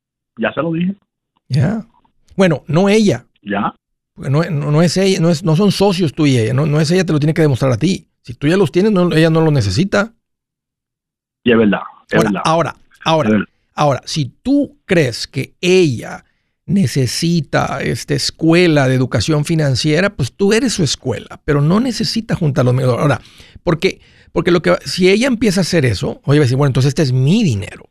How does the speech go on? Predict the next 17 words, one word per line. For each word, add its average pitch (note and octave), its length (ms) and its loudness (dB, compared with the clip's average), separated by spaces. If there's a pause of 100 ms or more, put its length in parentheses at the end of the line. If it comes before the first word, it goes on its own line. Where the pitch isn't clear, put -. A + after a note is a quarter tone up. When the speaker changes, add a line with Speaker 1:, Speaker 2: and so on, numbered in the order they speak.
(140)
Speaker 2:
Porque C3+ 220 -8
tú, F3 220 0
lo, B3+ 120 2 (200)
tú, C4 200 2 (120)
tú A#3+ 100 0
estás - 240 -2
creando A#3 460 0
la A3 100 0
separación C3 540 -2
entre A2+ 160 -2
ustedes. - 460 -16
Tú D#3+ 100 -10
estás F3+ 160 0
diciendo, E3 240 2
"Bueno, D#3 180 2
ese F3 120 0
es F#3 140 -6